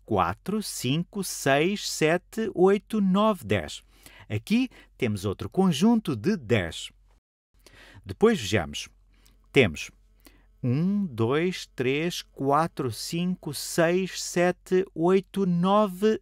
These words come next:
dez. Outro conjunto de dez. Por fim,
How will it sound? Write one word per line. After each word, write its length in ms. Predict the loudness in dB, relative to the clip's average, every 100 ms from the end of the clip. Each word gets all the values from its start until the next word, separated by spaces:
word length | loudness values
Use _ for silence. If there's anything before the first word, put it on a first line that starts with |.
| -8
dez. 520 | -2 2 2 0 -10 -14 -20 -10 2
Outro 340 | 4 4 2
conjunto 640 | 0 0 0 0 0 -2
de 160 | -2 -2
dez. 520 | 2 2 2 -6 -12 _ _ _ -20 -20 -10 -4
Por 120 | -2
fim, 360 | 2 4 2